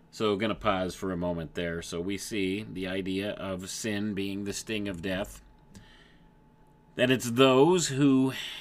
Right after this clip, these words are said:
have this sort of guilt. They understand they've done wrong. They have this sense that they've done wrong, and they must be held accountable to their Creator for this.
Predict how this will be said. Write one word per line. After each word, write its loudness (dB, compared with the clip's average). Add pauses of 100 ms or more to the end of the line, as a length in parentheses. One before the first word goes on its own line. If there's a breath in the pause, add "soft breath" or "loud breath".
(160 loud breath)
have 0 (380)
this -6
sort -4
of -8
guilt. -10 (160)
They -14
understand -10
they've -12
done -10
wrong. -12 (580 loud breath)
They -2
have 2
this 2
sense -6
that -6
they've -4
done -4
wrong, -8
and -8
they -8
must -8
be -8
held -6
accountable -8
to -8
their -8
Creator -8
for -10
this. -8